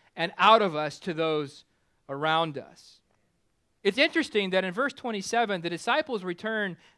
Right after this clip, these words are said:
to Jesus and the woman leaves. In the verses that follow, Saint John reports events that happen simultaneously. On the one hand, still at the well,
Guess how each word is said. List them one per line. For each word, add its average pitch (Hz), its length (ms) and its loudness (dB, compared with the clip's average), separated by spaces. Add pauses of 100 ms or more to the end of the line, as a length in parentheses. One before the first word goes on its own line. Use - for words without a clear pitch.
to 180 100 -2
Jesus 151 680 -8 (220)
and 185 200 -4
the 165 60 -4
woman 202 360 -4
leaves. 185 460 -6 (1040)
In 151 100 -8
the 175 60 -2
verses 226 340 2
that 180 140 -6
follow, 226 640 0 (300)
Saint 214 300 -4
John 247 300 -2
reports 208 500 -4
events 190 400 -4
that 170 120 -10
happen 185 320 -4
simultaneously. 185 1160 -8 (400)
On 170 80 -2
the 180 80 -2
one 240 220 0
hand, 190 460 -4
still 226 440 2
at 202 180 4
the 185 100 -2
well, 185 520 2